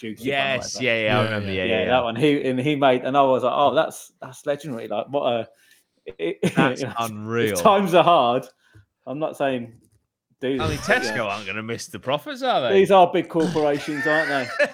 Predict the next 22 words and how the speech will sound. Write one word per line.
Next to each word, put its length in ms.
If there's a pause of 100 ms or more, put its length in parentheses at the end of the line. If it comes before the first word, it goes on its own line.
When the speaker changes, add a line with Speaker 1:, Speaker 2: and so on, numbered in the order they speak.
Speaker 1:
they? 120
Speaker 2:
<laughs> 40 (240)
Speaker 3:
So 340
Speaker 1:
Get 160
a 60
Speaker 2:
Oh 100
my 180
God, 140
that's 120
so 340
good. 440
Speaker 1:
get 160
a 40
big 220
twenty-four 400
pack 200
of 80
Pepsi 380
while 160
you're 140
there. 180 (600)
Speaker 2:
<laughs> 100